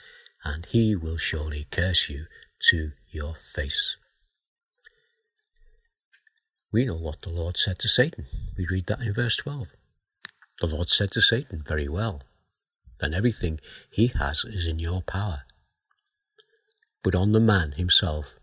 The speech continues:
do not lay a finger." Then Satan went out from the presence of the Lord. You see, God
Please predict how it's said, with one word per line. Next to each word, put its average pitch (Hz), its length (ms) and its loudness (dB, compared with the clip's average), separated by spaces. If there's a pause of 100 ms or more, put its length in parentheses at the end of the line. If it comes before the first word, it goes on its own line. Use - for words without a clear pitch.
(220)
do 85 120 0
not 87 400 0 (140)
lay 85 460 2
a 87 100 -4
finger." 80 440 -2 (640)
Then 80 160 -2
Satan 110 540 2
went 107 300 0
out 73 260 0
from 78 140 -6
the 71 80 -8
presence 107 420 2
of 104 100 -2
the 107 100 0
Lord. 78 320 -4 (1900)
You 113 80 -4
see, 110 240 2 (800)
God 123 280 4